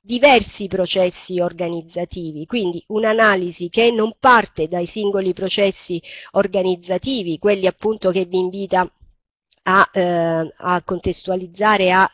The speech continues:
eh, analizzare l'analisi del rischio. Un caso può addirittura, può, anzi, come sicuramente vi ha fatto vedere anche Massimo Di Rienzo prima,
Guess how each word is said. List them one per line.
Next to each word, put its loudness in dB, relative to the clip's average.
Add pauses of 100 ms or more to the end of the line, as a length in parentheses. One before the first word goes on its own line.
eh, 0
analizzare 0 (300)
l'analisi 0
del -2
rischio. -10 (420)
Un -2
caso 4
può 8
addirittura, 2
può, 8
anzi, 0
come 0
sicuramente 0
vi -2
ha 2
fatto -4
vedere 2
anche 0
Massimo 0
Di -4
Rienzo 0
prima, 2